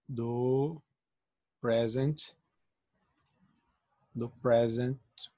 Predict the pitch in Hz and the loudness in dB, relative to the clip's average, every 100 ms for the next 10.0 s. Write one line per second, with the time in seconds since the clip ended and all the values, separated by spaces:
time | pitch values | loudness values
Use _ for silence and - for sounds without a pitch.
0 | _ _ _ _ - - 135 117 107 123 | _ _ _ _ -16 -4 -2 -2 -4 -2
1 | 139 135 139 - - 127 135 135 - 139 | 2 0 -2 -10 -6 4 6 8 6 4
2 | 127 127 127 - 135 117 120 139 143 185 | 4 4 2 4 6 8 6 6 4 0
3 | 180 - - _ _ _ - 135 147 196 | -4 -10 -20 _ _ _ 4 6 6 4
4 | 160 - 143 131 185 185 123 - - 117 | -2 6 8 10 8 10 8 8 0 0
5 | 117 127 123 135 147 - - _ _ _ | 0 0 6 6 6 -2 -20 _ _ _
6 | - 127 - 127 120 135 135 123 120 123 | -6 -4 0 0 2 4 6 8 8 8
7 | - _ _ _ - - 123 120 127 131 | 2 _ _ _ 0 2 4 2 2 2
8 | 131 147 117 117 117 151 - _ _ _ | 4 4 6 8 8 6 0 _ _ _
9 | _ - 143 110 113 110 147 147 143 190 | _ 0 2 4 4 6 4 8 6 6